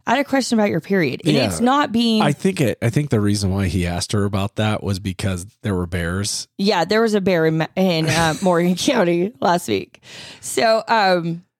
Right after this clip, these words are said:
Speaker 1: but the biggest thing is, is don't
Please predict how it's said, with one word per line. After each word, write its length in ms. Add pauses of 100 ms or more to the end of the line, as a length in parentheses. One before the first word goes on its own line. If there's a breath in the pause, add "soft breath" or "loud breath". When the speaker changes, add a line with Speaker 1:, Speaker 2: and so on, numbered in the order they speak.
(340)
Speaker 1:
but 320 (320)
the 140
biggest 440
thing 340
is, 380
is 220
don't 720